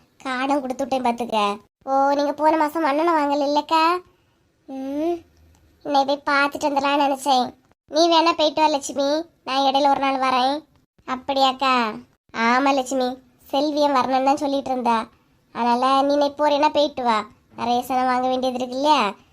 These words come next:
ஆ, நான் இடையில ஒரு நாள் செல்வியை கூட போயிட்டு வரேன். ஆ, சரி ராணியக்கா, அது உங்கள்ட்ட ஒரு வார்த்தை சொல்லிட்டு போலான்னு வரேன்.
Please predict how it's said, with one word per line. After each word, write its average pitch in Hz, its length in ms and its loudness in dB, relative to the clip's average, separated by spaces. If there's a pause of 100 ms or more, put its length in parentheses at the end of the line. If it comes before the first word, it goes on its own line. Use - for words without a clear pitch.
(300)
ஆ, 269 120 -2 (380)
நான் 269 180 2
இடையில 277 220 2
ஒரு 254 100 -2
நாள் 269 180 -2
செல்வியை 269 300 0
கூட 247 200 0
போயிட்டு 233 240 -4
வரேன். 196 240 -2 (360)
ஆ, 277 40 0 (280)
சரி 285 200 2
ராணியக்கா, 269 420 2 (540)
அது 269 160 0
உங்கள்ட்ட 294 240 2
ஒரு 294 60 4
வார்த்தை 285 260 0
சொல்லிட்டு 302 340 -2
போலான்னு 285 340 0
வரேன். 233 280 0